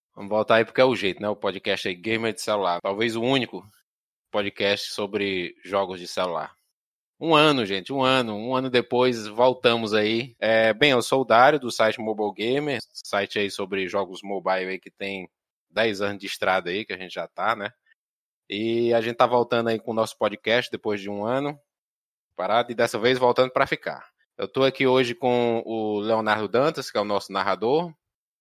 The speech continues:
o João Batista, que é, entre outras coisas, cantor. <laughs> E por último, nós estamos hoje com a participação especial do Jojo aqui do canal Jojo Mortal.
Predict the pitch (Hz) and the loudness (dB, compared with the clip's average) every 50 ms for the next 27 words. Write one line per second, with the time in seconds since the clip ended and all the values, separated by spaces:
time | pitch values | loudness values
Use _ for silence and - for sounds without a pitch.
0 | _ _ _ _ _ _ _ _ _ _ _ _ _ _ _ _ _ _ _ - | _ _ _ _ _ _ _ _ _ _ _ _ _ _ _ _ _ _ _ -6
1 | 98 - - 101 98 98 98 95 95 92 90 87 87 - _ _ - 104 113 120 | -6 -4 -4 -4 -4 -4 -4 -4 -4 -4 -4 -6 -8 -10 _ _ -14 -4 0 0
2 | 117 113 107 104 98 - - 143 160 160 - 147 127 - - 117 107 107 104 101 | 2 4 4 2 2 2 -2 -2 -2 -2 -2 -4 -6 -4 -4 -2 0 0 0 0
3 | 98 98 95 - _ _ _ _ _ _ _ _ _ _ _ _ _ _ _ _ | 0 -2 -6 -8 _ _ _ _ _ _ _ _ _ _ _ _ _ _ _ _
4 | _ _ _ 113 113 104 - - 113 113 110 104 117 107 - - - 110 104 104 | _ _ _ -6 -6 -4 -4 0 0 0 0 0 -2 -4 -4 -2 -2 -2 -2 -2
5 | 98 - - 113 110 104 - 113 123 151 160 151 131 - - - - - - 147 | -4 -2 -2 -2 -2 0 -2 0 0 0 0 -2 -10 -14 -18 -20 -14 -10 -10 -10
6 | - _ - 131 - _ 120 - - _ _ _ _ - 135 131 - 170 170 165 | -8 _ -14 -14 -12 _ -14 -14 -14 _ _ _ _ -6 -6 -2 0 2 4 4
7 | 170 185 180 185 185 185 180 170 170 - 160 156 151 143 143 147 143 - 156 135 | 4 4 2 0 0 2 2 2 2 2 0 2 2 2 2 2 2 0 -2 0
8 | - - 131 - - 131 123 - 127 120 - - 120 110 - - 120 127 127 131 | 2 2 2 2 2 -2 -2 0 -2 -6 -2 -2 -4 -2 2 4 4 4 4 2
9 | 127 120 113 104 98 127 135 127 107 104 113 120 110 98 - 110 98 101 98 - | -2 -4 -4 -2 0 0 0 0 0 2 2 2 2 0 -2 -6 -6 -6 -10 -4
10 | - 101 98 104 101 101 98 95 95 110 107 95 131 123 131 127 120 120 - - | -4 -2 0 2 2 2 2 0 -2 -2 -2 0 0 0 2 2 0 0 0 -6
11 | 78 82 76 | -6 -6 -6